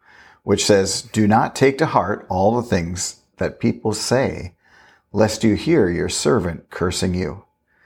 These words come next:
Your heart knows that many times you yourself have cursed others."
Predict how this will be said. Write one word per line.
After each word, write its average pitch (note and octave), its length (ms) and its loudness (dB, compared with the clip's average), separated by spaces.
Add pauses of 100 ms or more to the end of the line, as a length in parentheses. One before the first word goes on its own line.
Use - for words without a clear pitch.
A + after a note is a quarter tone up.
(300)
Your A2 220 2
heart D#3+ 280 0
knows F2 440 -2
that F2+ 320 -4
many A2+ 240 -2
times F2+ 800 -2
you G2 260 0
yourself A2 680 -4
have E2+ 200 -6
cursed - 360 -6
others." - 580 -4